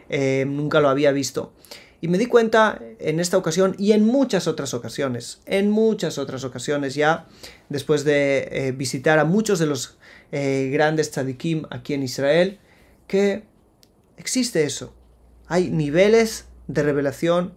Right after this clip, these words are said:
en Israel hasta el día de hoy. No niveles de nebuá, sino niveles de revelación.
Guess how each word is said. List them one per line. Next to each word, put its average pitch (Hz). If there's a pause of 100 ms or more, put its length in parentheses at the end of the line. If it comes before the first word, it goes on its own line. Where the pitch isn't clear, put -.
en 143
Israel 135
hasta -
el 131
día 139
de -
hoy. - (760)
No 254
niveles 190
de 165
nebuá, 240 (220)
sino 160
niveles 165
de 156
revelación. 123